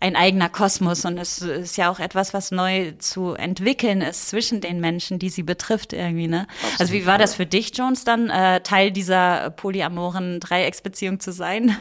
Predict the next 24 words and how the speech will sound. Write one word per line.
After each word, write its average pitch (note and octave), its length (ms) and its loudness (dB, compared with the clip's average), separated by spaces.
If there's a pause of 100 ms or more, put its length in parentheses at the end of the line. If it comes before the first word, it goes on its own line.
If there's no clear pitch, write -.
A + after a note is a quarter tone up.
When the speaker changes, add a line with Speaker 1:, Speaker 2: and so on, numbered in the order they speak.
(100)
Speaker 2:
Für B2+ 220 2
mich, C#3+ 340 4 (380)
ich B2 120 -10
glaube, C3 220 6
es B2+ 80 4
gibt - 180 -2
ja A#2+ 360 8 (160)
in, G#2+ 260 -6 (140)
in A2+ 100 -10
dem A#2+ 180 0
Fall A#2 200 2
die A2+ 100 -2
zwei A2 240 0
Männer, A2+ 480 2 (420)
ähm, G#2 480 -2
da - 80 -12
gibt's A2 180 -4
ja A#2+ 100 4
immer B2 240 2
auch A#2 100 4
die - 100 -8
subjektive A2+ 840 2 (720)
Perspektive. A2+ 920 2
Also G#2 300 -4